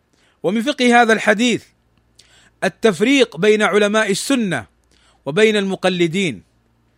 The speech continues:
فإن علماء السنة العاملين بها العالمين بها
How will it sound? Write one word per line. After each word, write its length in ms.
فإن 300
علماء 480
السنة 560
العاملين 720
بها 460
العالمين 800
بها 460